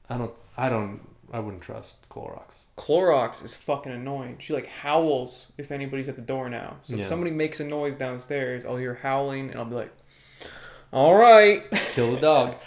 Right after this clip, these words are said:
Speaker 1: Yeah.
Speaker 2: <laughs> Yeah. Someone's breaking in. Shoot the dog.
Speaker 1: Shoot
Speaker 2: Go
Speaker 1: the,
Speaker 2: back to
Speaker 1: <laughs> shoot
Speaker 2: bed.
Speaker 1: the dog. "Thanks, man. You gave me a reason. Take whatever you
Speaker 2: Thanks.
Speaker 1: want." But, uh, so I'm just dealing with this lady. And, like, this lady was a sweet lady.
Speaker 2: Yeah.
Speaker 1: She's a nice lady.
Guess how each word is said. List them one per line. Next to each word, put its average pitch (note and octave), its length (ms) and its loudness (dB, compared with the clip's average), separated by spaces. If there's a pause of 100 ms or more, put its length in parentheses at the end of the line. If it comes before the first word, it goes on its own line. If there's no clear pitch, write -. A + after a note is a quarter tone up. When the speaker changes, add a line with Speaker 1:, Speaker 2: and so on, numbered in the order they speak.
(220)
Speaker 1:
Yeah. G3+ 320 6
Speaker 2:
<laughs> B3+ 100 12 (340)
Yeah. F4 500 12
Someone's D4+ 560 8
breaking G#3+ 460 10
in. G#3 260 2 (200)
Shoot - 420 4
the G3+ 80 2
dog. E3 380 10
Speaker 1:
Shoot - 60 4
Speaker 2:
Go E3+ 100 6
Speaker 1:
the, D#3 40 4
Speaker 2:
back E3 160 6
to - 80 4
Speaker 1:
<laughs> - 0 -
shoot - 140 4
Speaker 2:
bed. D#3+ 200 6
Speaker 1:
the - 40 0
dog. A#2+ 380 4 (340)
"Thanks, C#3+ 280 4
man. B2+ 200 2
You B2 60 -4
gave B2+ 180 0
me B2 140 0
a A#2+ 40 0
reason. A#2+ 320 -2
Take A2+ 220 -6
whatever E3 240 2
you A#2 80 0
Speaker 2:
Thanks. A#2 40 0 (320)
Speaker 1:
want." G3+ 240 -14 (280)
But, A#2 280 0
uh, A#2+ 180 2
so B2+ 280 0
I'm A#2+ 220 -2
just A#2 220 -4
dealing B2+ 240 -2
with B2 120 -6
this A2 180 -10
lady. A#2+ 240 -2
And, D#3 200 -6
like, C#3+ 320 -2 (880)
this D#3+ 280 -6
lady F3+ 260 4
was C#3+ 160 0
a B2+ 60 0
sweet D3+ 380 0
lady. G2+ 280 -4 (200)
Speaker 2:
Yeah. C#3+ 260 -6 (100)
Speaker 1:
She's - 160 -20
a - 20 -8
nice C#3+ 260 0
lady. G2+ 300 -2